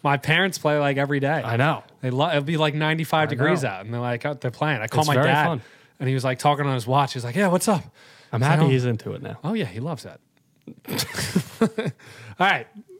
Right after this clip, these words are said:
Speaker 1: Separate topic. This is the non-sports thing.
Speaker 2: Okay.
Speaker 1: I saw a TikTok. A professor at M I T invented the world's shortest I Q test.
Speaker 2: Okay.
Speaker 1: We're gonna take it.
Speaker 2: All right, let's do
Speaker 1: It's
Speaker 2: it.
Speaker 1: three questions.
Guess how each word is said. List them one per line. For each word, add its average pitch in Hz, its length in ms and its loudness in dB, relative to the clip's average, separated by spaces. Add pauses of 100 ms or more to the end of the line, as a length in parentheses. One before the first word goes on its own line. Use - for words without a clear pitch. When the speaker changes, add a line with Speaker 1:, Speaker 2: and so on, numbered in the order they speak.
(300)
Speaker 1:
Separate 196 380 0
topic. 131 440 2 (560)
This 160 180 0
is 160 120 -6
the 156 100 -2
non-sports 135 640 0
thing. 107 160 -4
Speaker 2:
Okay. 107 240 -2 (380)
Speaker 1:
I 151 140 4
saw 170 240 2
a 156 40 0
TikTok. 139 600 0 (640)
A 131 60 -10
professor 190 460 0
at 208 100 0
M 170 140 0
I 175 100 2
T 165 360 -4
invented 147 540 0
the 143 80 2
world's 156 380 0
shortest 160 440 0
I 143 120 2
Q 139 240 -2
test. - 440 -10 (1500)
Speaker 2:
Okay. 113 420 -4 (220)
Speaker 1:
We're 117 100 -8
gonna 123 160 -6
take 139 260 -2
it. - 100 -14 (200)
Speaker 2:
All 131 160 0
right, 113 100 -2
let's 117 220 -6
do 139 100 0
Speaker 1:
It's 156 80 2
Speaker 2:
it. 143 80 -6
Speaker 1:
three 170 200 2
questions. 131 600 -2